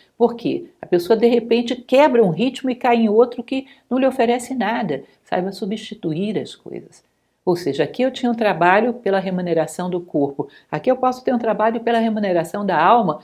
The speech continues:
como, por exemplo, um voluntariado. Hoje, os médicos recomendam voluntariado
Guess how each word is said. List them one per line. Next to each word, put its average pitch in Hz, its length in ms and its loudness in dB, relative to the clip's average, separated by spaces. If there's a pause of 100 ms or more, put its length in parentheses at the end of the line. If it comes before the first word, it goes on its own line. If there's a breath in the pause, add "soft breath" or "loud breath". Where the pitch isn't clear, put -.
(180 loud breath)
como, 170 200 -2
por 151 120 -4
exemplo, 190 400 -4
um 170 60 -4
voluntariado. 143 920 -4 (560)
Hoje, 214 460 6
os 240 180 -6
médicos 214 800 -4
recomendam 226 800 -4
voluntariado 196 1000 -4